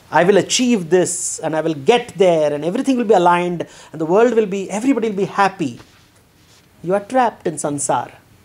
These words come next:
Do you break of it? And you know that today you are having a happy meal, tomorrow it will cause you diarrhea. <laughs> Nothing lasts forever, not even wrinkles.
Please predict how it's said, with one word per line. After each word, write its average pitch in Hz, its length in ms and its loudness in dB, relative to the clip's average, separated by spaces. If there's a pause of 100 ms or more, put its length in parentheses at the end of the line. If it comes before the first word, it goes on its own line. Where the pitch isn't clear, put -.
(560)
Do 214 80 -10
you 262 120 -2
break 202 320 2
of 185 160 -2
it? 135 160 -10
And 160 120 -4
you 185 80 -4
know 220 160 0
that 233 260 0 (1500)
today 160 260 4
you 214 140 6
are 208 40 2
having 214 280 4
a 214 40 4
happy 190 280 2
meal, 220 240 0
tomorrow 202 300 4
it 214 60 4
will 208 140 -4
cause 185 160 0
you 208 80 -2
diarrhea. 151 460 0 (160)
<laughs> 151 1040 -6 (1600)
Nothing 214 380 4
lasts 185 320 4
forever, 139 400 0 (920)
not 175 240 4
even 220 160 4
wrinkles. 165 720 0